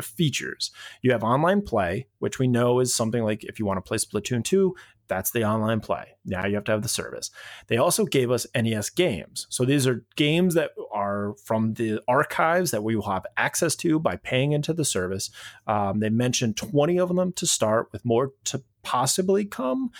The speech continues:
You're gonna have multiplayer in the games. You're gonna have, be able to play 'em with your single Joy-Con or those stupid N E S controllers if you wanna buy that for fifty dollars.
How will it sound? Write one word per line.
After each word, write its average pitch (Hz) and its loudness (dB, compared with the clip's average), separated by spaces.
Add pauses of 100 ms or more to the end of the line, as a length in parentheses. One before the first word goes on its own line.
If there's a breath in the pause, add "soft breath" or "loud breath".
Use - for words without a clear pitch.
(280 loud breath)
You're 139 2
gonna 143 4
have 110 0 (140)
multiplayer 180 2
in 170 2
the 180 2
games. 165 0
You're 123 -10
gonna 104 -2
have, 101 -6 (120)
be 135 0
able 113 0
to 110 -4
play 117 0
'em 113 0
with 107 -2
your 101 -2
single 113 0
Joy-Con 165 0
or 110 2
those 98 0
stupid 113 0
N 98 -2
E 98 -2
S 95 -2
controllers 175 2
if 156 -2
you 156 -2
wanna 139 0
buy 139 2
that 127 2
for 135 -2
fifty 131 -6
dollars. 120 0